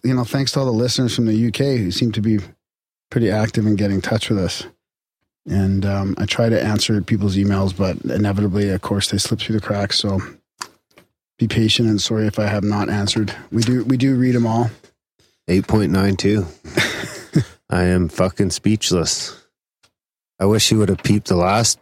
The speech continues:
Speaker 2: picture too, but I like it.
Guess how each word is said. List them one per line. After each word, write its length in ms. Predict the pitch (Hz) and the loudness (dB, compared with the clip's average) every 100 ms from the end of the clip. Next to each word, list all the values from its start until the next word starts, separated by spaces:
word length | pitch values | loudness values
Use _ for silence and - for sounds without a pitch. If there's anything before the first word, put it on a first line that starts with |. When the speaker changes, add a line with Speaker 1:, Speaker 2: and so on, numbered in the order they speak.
| _ _ | _ _
Speaker 2:
picture 360 | - 90 - 90 | -2 -2 0 -2
too, 400 | - 107 104 92 | 0 2 2 2
but 180 | 92 - - - - _ - _ _ _ _ _ - | 2 0 -6 -14 -20 _ -20 _ _ _ _ _ -10
I 80 | 85 | -4
like 320 | 90 101 107 | -2 -2 -2
it. 140 | 90 | -6